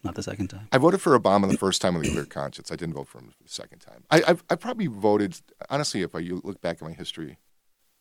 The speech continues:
Speaker 2: I bet you I'm sixty-five percent Democrat,
Speaker 1: Mm,
Speaker 2: actually.
Speaker 1: yeah.
Speaker 2: And then, and, 'cause I vote on the guys. I don't vote on the policy. You
Speaker 1: Really?
Speaker 2: know?
Speaker 1: You vote on,
Speaker 2: I
Speaker 1: see, I vote on strictly policy.
Speaker 2: Do you really?
Speaker 1: I'm a
Speaker 2: Yeah.
Speaker 1: strictly, this is why when people ask me, "What do you think about President Trump?" I said,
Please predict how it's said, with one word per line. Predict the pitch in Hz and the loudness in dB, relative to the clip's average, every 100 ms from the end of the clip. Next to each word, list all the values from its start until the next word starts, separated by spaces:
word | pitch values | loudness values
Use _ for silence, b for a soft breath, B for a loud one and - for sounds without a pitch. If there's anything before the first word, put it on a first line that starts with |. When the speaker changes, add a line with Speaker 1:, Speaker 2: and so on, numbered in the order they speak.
| - | -18
Speaker 2:
I | |
bet | - - | -14 -8
you | - | -4
I'm | 87 | -4
sixty-five | - - - - - - 123 - - 90 95 | -2 0 0 -2 -6 -10 -12 -6 -2 0 -2
percent | - - - 82 82 _ | -2 0 0 -2 -6 _
Democrat, | - 78 92 127 143 _ _ | -8 -8 -8 -14 -16 _ _
Speaker 1:
Mm, | 175 | -4
Speaker 2:
actually. | - - 143 - - | -4 -6 -12 -8 0
Speaker 1:
yeah. | 104 92 90 _ | 2 0 -6 _
Speaker 2:
And | 123 127 | -8 -6
then, | 120 _ | -8 _
and, | 120 - _ - _ _ _ _ _ - | -14 -14 _ -20 _ _ _ _ _ -8
'cause | 208 | -6
I | |
vote | 202 - | -6 -4
on | 208 | -2
the | 107 | -2
guys. | 92 90 95 - - | -2 -2 -2 -6 -12
I | |
don't | 95 110 | -12 -10
vote | 104 95 | -8 -6
on | |
the | 85 | -8
policy. | - - 76 78 - - _ _ _ _ _ _ _ - | -10 -18 -16 -14 -14 -16 _ _ _ _ _ _ _ 0
You | 117 | 6
Speaker 1:
Really? | 127 127 | 8 8
Speaker 2:
know? | 110 | 6
Speaker 1:
You | 107 | 4
vote | 113 123 | 4 4
on, | 123 113 _ - | 4 4 _ 2
Speaker 2:
I | 135 | 4
Speaker 1:
see, | - | 6
I | 147 | 8
vote | 147 165 | 8 8
on | 151 - - - | 8 6 -6 0
strictly | - - - - 117 117 127 110 | 4 4 2 -2 0 2 2 0
policy. | - 95 95 - - | -2 0 0 -2 4
Speaker 2:
Do | |
you | 175 160 | 6 8
really? | 123 151 208 202 _ - | 8 8 4 -2 _ 4
Speaker 1:
I'm | 143 | 4
a | |
Speaker 2:
Yeah. | |
Speaker 1:
strictly, | 147 - - 160 147 | 6 4 4 4 2
this | 131 147 165 | 2 4 4
is | 151 | 6
why | 139 117 | 6 8
when | 117 117 | 4 2
people | 135 117 | 2 2
ask | 117 - | 0 0
me, | 110 | -2
"What | 98 151 | 2 2
do | |
you | 190 | 2
think | - - 143 135 - | -2 -4 0 0 0
about | 113 113 | 0 0
President | - 110 95 95 | 0 -2 -2 -6
Trump?" | - 95 110 | -6 -4 -4
I | |
said, | 113 113 | -2 -4